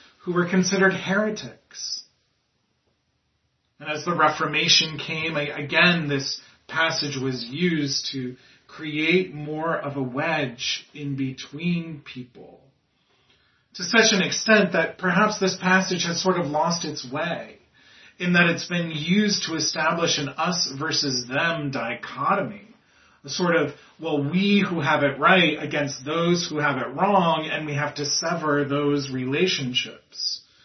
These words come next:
I don't necessarily think that's what Jesus is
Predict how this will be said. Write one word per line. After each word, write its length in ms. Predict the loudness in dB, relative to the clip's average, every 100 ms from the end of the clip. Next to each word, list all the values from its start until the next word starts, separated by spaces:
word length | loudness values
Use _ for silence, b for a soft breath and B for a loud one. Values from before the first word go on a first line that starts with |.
| b b b b b b b b _ _ _ -14
I 40 |
don't 200 | -10 -4
necessarily 580 | -2 -2 -2 -2 0 0
think 300 | -2 -8 -8
that's 400 | -6 -6 -6 -10
what 160 | -12 -10
Jesus 840 | -8 -6 -6 -8 -8 -4 -4 -4 -8 -14
is 200 | -12 -10